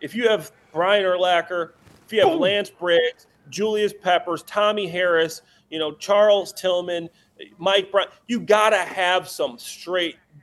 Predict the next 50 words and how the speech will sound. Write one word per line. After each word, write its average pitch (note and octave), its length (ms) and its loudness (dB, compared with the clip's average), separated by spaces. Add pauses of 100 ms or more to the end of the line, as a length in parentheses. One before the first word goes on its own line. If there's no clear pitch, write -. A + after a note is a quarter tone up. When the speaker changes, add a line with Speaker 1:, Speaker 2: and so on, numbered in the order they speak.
(120)
Speaker 1:
dogs C#3 600 0
for D#3 100 -10
that D3 260 -2
defense C3+ 440 -8
to D3 80 -12
work. D#3+ 260 -6
And E3 80 -8
if F3 140 -8
it F#3 160 -6
doesn't, A3+ 400 -2 (460)
it's, F3 260 -8
it's F3 180 -8
gonna, F#3 360 -2
what, F3+ 200 -6
what, F3+ 240 -2
what's - 160 -12
happening F3+ 340 -4
right E3 200 -4
now D#3 120 -2
is C#3+ 80 -6
gonna C#3+ 200 -8
happen. C3 320 -8
You're D#3+ 80 -8
just D#3+ 100 -14
gonna D3+ 140 -10
give E3+ 320 -6
up - 180 -6
twenty-five D3+ 480 -10
points C#3 220 -10
every C#3 180 -8
single C3 200 -14
game. A#2+ 180 -18 (1600)
Speaker 2:
Yeah, G#2+ 220 -14
it A#2 60 -12
makes D3+ 320 -4
me D3 120 -8
nuts. C#3 360 -2
Hey, A3 200 0
I A#3 80 4
hope C#4+ 220 4
you'll C#4+ 100 -4
come B3 240 -8
back. B3 240 -2
This C4 180 -10
was B3 160 -10
fun, B3 300 -4
Clay. G3+ 300 0
Thanks. A#3+ 480 -4
Appreciate G#3 640 -4
you. A2+ 180 -16